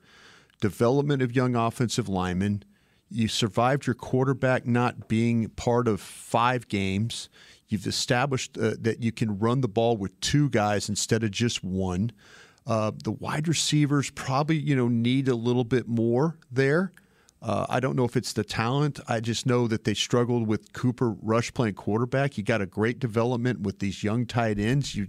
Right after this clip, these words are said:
you survived not having Dalton Schultz, who was a big part of that. I mean, y-, the, the resiliency, the coaching staff, Dan Quinn, Mike McCarthy, Kellen Moore, Bones Fossil. Uh, y-, you know, how could you not at six and two? I mean,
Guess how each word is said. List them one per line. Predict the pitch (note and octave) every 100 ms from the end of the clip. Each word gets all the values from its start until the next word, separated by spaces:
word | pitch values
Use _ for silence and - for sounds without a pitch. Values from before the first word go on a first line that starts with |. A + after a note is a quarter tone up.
| -
you | G#2+
survived | G2+ - G2 G#2+ C3 A#2
not | A2+
having | A2 A#2 G2
Dalton | F2+ G#2+ A#2+ G2
Schultz, | - - B2 A#2 - - - - - -
who | B2+
was | A#2+ A2+
a |
big | F2 G#2+ F#2
part | - G2
of | F#2+
that. | F2+ F#2 B2+ - - - - - _ _ -
I |
mean, | - D3+ C#3
y-, | C#3+
the, | C#3+
the | C#3 C3
resiliency, | B2+ - B2 C3+ D3+ C#3+ - E3
the | - A2+
coaching | - B2+ C3+ -
staff, | C#3 - D3+ D3+ D#3+ - _ _ - -
Dan | A2+ B2+ C#3
Quinn, | - B2 B2+ D#3 D#3 A2
Mike | F2+ G#2 C#3
McCarthy, | C#3 - B2 C3+ C3+
Kellen | C3 - B2 C#3
Moore, | C3+ C3 C#3 D#3+ D3+ - - _ _ _ - -
Bones | G#2+ C#3 C#3+
Fossil. | - C3+ C#3 - D#3+ C#3+
Uh, | - - -
y-, | - - -
you | -
know, | C#3 A2+
how | A2+ B2
could | - -
you | C3+
not | B2+ D3 C3 - _ _
at | - A2+
six | - D3+ - A#2+
and | G#2
two? | - E3 B2+ G#2+
I |
mean, | C3